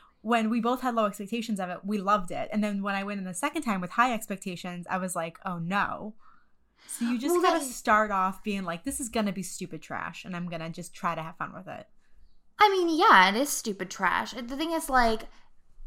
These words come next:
Speaker 2: the movie isn't anything you don't expect.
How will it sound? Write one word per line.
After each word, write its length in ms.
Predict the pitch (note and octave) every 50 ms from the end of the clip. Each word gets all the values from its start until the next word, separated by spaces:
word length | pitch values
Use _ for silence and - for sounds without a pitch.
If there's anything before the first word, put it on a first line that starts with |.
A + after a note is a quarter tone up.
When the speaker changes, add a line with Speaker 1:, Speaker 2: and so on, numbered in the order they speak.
| - -
Speaker 2:
the 140 | A#3+ D#4
movie 380 | D#4 E4 F#4+ G#4+ A#4+ G4+ D#4 C#4
isn't 180 | C#4 C4 C#4 - G#3+
anything 360 | G#3+ A3+ B3 A#3 A#3+ A#3 A3+
you 120 | G#3+ G3+
don't 300 | F#3 E3+ G3+ F#3+ G3 F#3
expect. 880 | F3+ - - - - - - E3+ D3 G#3 D#4 F#4 - - - - - -